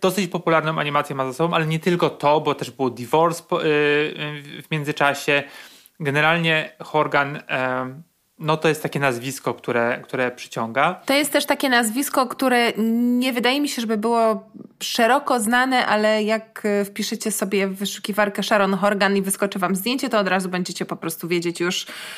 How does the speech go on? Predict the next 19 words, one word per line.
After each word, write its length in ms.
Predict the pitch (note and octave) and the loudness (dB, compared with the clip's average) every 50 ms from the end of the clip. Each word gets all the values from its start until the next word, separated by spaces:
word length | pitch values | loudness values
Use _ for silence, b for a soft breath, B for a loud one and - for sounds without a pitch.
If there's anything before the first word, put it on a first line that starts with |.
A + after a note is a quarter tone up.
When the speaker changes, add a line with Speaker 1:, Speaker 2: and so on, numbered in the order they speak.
| B B B - | B B B -4
Speaker 2:
mm, 720 | F#3 F#3+ G3 G3 F#3+ F#3+ F#3+ F#3+ F#3+ F#3+ F#3+ G3 G3 G3 F#3+ - | -2 0 2 2 2 2 2 2 2 2 2 2 2 0 0 -2
o 80 | G3 | -4
kogo 340 | F#3+ - - G3 F#3+ - F3 | -2 0 -2 -2 0 0 -2
chodzi. 500 | E3+ - A3 G#3 G3+ G3 - C4 C#4 - | 0 2 2 4 4 2 0 -2 -4 -4
I 60 | B3+ | -2
też 340 | B3 C#4+ C4 C4 - - - | 0 0 0 0 0 -4 -4
to 140 | - - B3+ | -2 0 0
jest 360 | B3+ C4 B3 - - - - | 0 0 -2 -4 -8 -8 -2
taki 300 | - B3+ B3+ - - A3 | -2 -2 -2 -2 -6 -8
typ 240 | - - C4+ - - | -4 -2 -4 -4 -4
postaci 580 | - - A3+ A3 - - A#3 A#3 B3 A#3+ - G#3+ | -2 -2 -2 -2 2 2 2 2 2 0 -2 2
bardzo 380 | G3 A#3+ B3+ C4+ A3+ A#3 A#3 | 4 4 4 4 2 0 0
utytułowanej, 880 | - A3+ - - A#3 - B3 A3+ A3 A3 A3 A#3+ B3 C4 C4+ B3 B3 | 0 -2 -4 -4 -4 -2 0 2 2 2 4 2 2 2 2 0 -2
chociaż 420 | A#3+ - C4 B3 - A#3+ A#3+ A#3+ - | 0 0 -2 2 2 0 0 2 0
nie 320 | B3 A3+ A#3 A#3+ B3 B3 | 0 2 4 4 4 4
właśnie 340 | A3+ A3+ A3 A3 - A#3+ A3 | 4 2 2 2 0 -2 -2
celebryckiej 640 | - - A3 A3 G#3 G3 G#3+ A3+ - - - A3+ | 0 0 0 2 2 2 0 -2 -2 -2 -2 -2
i 60 | A3 G3 | 0 0
pierwszoplanowej. 1000 | - A3 G3+ G3+ - A#3+ - - G#3+ G#3 F#3+ F3+ E3+ E3 F#3+ G3+ G#3+ A#3+ B3+ | 0 -2 -2 -2 -4 -4 -2 0 0 2 2 0 0 0 0 0 0 0 -2